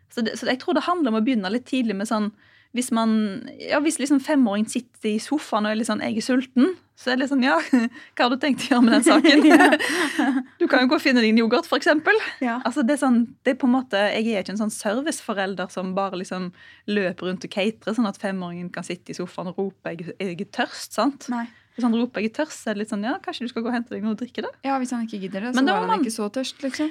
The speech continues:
Speaker 1: Nei, men da må du ha liksom logistikken klart også, da, sant? Så man har jo glass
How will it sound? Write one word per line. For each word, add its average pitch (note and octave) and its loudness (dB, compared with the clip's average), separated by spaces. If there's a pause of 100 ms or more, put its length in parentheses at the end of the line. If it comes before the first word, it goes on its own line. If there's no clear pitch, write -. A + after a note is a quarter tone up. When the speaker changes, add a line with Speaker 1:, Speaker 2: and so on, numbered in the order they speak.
Speaker 1:
Nei, D4+ 4 (100)
men F4+ 2
da E4+ 2
må D4 6
du E4+ 0
ha E4+ 6
liksom B3+ 4
logistikken B3 -2
klart A#3+ -2
også, D4 2
da, F4+ 4
sant? C#4 2
Så C4+ 0
man C#4+ 2
har G#3+ 4
jo A#3 0
glass C#4+ -4